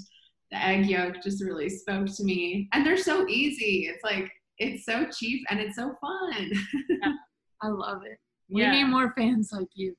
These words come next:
Speaker 2: for sure.
Speaker 3: Denver needs more fans like you,
Speaker 2: Yeah.
Speaker 3: for sure.
Speaker 1: Well, we've definitely, like, started to notice other people.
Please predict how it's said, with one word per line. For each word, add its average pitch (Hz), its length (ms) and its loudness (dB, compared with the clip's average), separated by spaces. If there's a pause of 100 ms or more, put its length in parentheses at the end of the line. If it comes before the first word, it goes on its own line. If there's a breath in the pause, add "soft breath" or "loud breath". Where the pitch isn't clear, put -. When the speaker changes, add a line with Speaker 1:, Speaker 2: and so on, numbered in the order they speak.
Speaker 2:
for 185 120 -10
sure. 190 320 -16 (400)
Speaker 3:
Denver 311 320 4
needs 240 280 2
more 208 220 2
fans 190 340 -4
like 170 180 -6
you, 160 220 -12
Speaker 2:
Yeah. - 140 -8 (220)
Speaker 3:
for 208 160 4
sure. 190 380 0 (1800 loud breath)
Speaker 1:
Well, 233 240 4
we've 220 200 2
definitely, 262 920 2
like, 190 480 2 (300)
started 208 400 4
to 208 120 -2
notice 190 340 4
other 185 280 0
people. 180 600 2